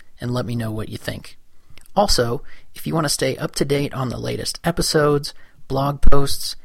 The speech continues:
and free resources, just go to you can get paid for that dot com slash subscribe, and you'll also to be able to download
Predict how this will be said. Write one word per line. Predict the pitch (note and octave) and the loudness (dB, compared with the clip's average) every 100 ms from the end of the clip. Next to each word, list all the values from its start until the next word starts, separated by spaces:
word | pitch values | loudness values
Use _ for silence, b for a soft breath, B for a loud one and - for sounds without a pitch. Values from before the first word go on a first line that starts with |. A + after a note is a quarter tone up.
| - - | -16 -12
and | - | -8
free | - C#3 | -4 -2
resources, | C3 B2+ - A#2 - - B2+ - b b b - | -2 -2 -2 -2 -4 -6 -6 -10 b b b -6
just | - | -4
go | - | 0
to | B2+ | -2
you | A#2+ D3+ | -2 -4
can | - F#3 | -2 -2
get | E3+ - | -2 2
paid | C#3+ C3+ | 2 2
for | - C3+ | -2 0
that | B2 - - | 0 -2 -6
dot | B2+ C3 | -6 -6
com | - B2 A#2 A#2+ - - | -8 -8 -8 -10 -14 -10
slash | - - B2 B2 - | -10 -8 -8 -6 -6
subscribe, | B2+ - - - - - C3 - b b b | -8 -6 -8 -6 -6 -8 -10 -14 b b b
and | C3 | -8
you'll | B2 - - | -8 -4 -4
also | - F3+ | 0 0
to | C#3+ B2+ | 0 -4
be | - C3 | -4 -4
able | B2+ B2 | -2 -4
to | |
download | A2+ A#2 A#2 A#2 A2+ A#2+ | -4 -4 -4 -2 -4 -4